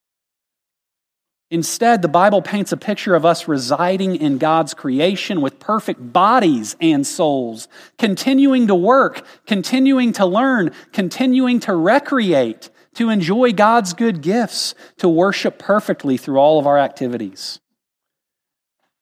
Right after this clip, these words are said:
That is where we're heading. That's the end of the story. That's the fourth movement.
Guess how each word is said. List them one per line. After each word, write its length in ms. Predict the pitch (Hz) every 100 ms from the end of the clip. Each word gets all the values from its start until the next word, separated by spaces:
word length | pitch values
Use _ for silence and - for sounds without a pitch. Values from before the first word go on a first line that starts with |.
| -
That 440 | 120 165 214 -
is 160 | 165 151
where 240 | 160 175
we're 160 | 160 131
heading. 600 | - 175 147 107 107 135 _ _ _ _ _ _ -
That's 300 | 147 190 -
the 160 | 185
end 100 | 175
of 80 | 170
the 60 | 151
story. 500 | - - 165 160 143
That's 360 | 156 190 -
the 100 | -
fourth 440 | 175 - 190 190 -
movement. 680 | 156 170 185 170 139 101